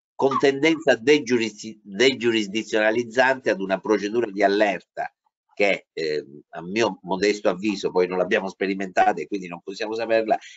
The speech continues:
era una procedura di allerta che in realtà, eh, portava dritti dritti nelle mani del pubblico ministero e che secondo me non pot-, non avrebbe potuto, ma forse sarebbe più corretto dire non potrebbe, perché in astratto non ci hanno detto che non entrerà in vigore, ma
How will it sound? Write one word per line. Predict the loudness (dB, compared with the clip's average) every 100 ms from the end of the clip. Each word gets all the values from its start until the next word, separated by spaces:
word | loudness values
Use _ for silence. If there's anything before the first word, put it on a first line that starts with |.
| _
era | 2
una | 4 4
procedura | 2 2 4 6
di | 6
allerta | 6 6 4 2 0
che |
in | 0 -4
realtà, | 2 2 4 2 2 -2 _ _ _
eh, | -6 -6 -2
portava | 0 0 4 4 6 2
dritti | 0 -4 -6
dritti | -6 -6 -6
nelle | -8 -6
mani | -6 -6
del | -8 -12
pubblico | -16 -12 -12
ministero | -14 -20 -16 -12 -14 -16 _
e | -12
che | -6
secondo | -6 -4 -4 -2 0
me | 0 -2 _ _ _ _ _ _ -2
non | 0 0
pot-, | -2 -2 -2
non | -2 2
avrebbe | 2 4 2 2
potuto, | 0 0 0 -2 -2
ma | -4
forse | -2 -4 -4
sarebbe | -8 -6 -6
più | -10
corretto | -12 -4 -4 -2
dire | -4 -4
non | -6 -8
potrebbe, | -6 -2 -2 -4 -20 -20 -20 _
perché | -12 -6
in | -6
astratto | -6 0 0 2
non | -8 -4
ci | -4
hanno | -4 -4
detto | -4 -4 -12
che | -10 -12
non | -12 -14
entrerà | -12 -8 -4
in | -4
vigore, | -6 -2 0 0
ma | -4